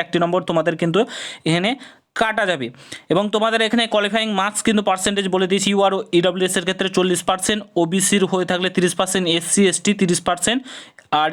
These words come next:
এসটির ক্ষেত্রে পঁচিশ পার্সেন্ট তোমাদের লাগবে, ঠিক আছে। তারপরে তোমাদের এখানে ম্যাথ, এখানে মেন্টাল অ্যাবিলিটি সমস্ত কিছু তোমাদের কিন্তু এখানে বলে দিয়েছে, জেনারেল সায়েন্স, জেনারেল অ্যাওয়ারনেস, এই সাবজেক্টগুলো কিন্তু তোমাদের থাকছে এক্সামে, সিবিটি on এক্সামে।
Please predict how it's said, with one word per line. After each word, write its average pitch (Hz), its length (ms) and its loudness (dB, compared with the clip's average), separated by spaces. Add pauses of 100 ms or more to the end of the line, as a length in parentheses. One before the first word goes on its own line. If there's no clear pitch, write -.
(180)
এসটির 202 320 0
ক্ষেত্রে 214 200 0 (100)
পঁচিশ 185 300 2
পার্সেন্ট 180 320 0
তোমাদের 165 300 2
লাগবে, 117 220 -6 (480)
ঠিক 220 160 0
আছে। 175 200 -4
তারপরে 196 320 0
তোমাদের 202 300 0
এখানে 196 180 0 (120)
ম্যাথ, 196 280 -2 (1400)
এখানে 185 160 2 (100)
মেন্টাল 202 300 0
অ্যাবিলিটি 196 320 0 (100)
সমস্ত 190 320 0
কিছু 196 120 -2 (320)
তোমাদের 175 320 2
কিন্তু 185 200 0
এখানে 196 160 2 (120)
বলে 180 200 2
দিয়েছে, 165 260 2 (100)
জেনারেল 185 340 0 (100)
সায়েন্স, 185 300 0 (360)
জেনারেল 185 400 4
অ্যাওয়ারনেস, 185 360 2 (140)
এই 226 60 0 (100)
সাবজেক্টগুলো 180 580 0
কিন্তু 180 220 2
তোমাদের 170 260 2 (440)
থাকছে 196 340 -2 (380)
এক্সামে, 160 380 0
সিবিটি 185 260 2 (200)
on 185 60 0 (140)
এক্সামে। 143 280 -2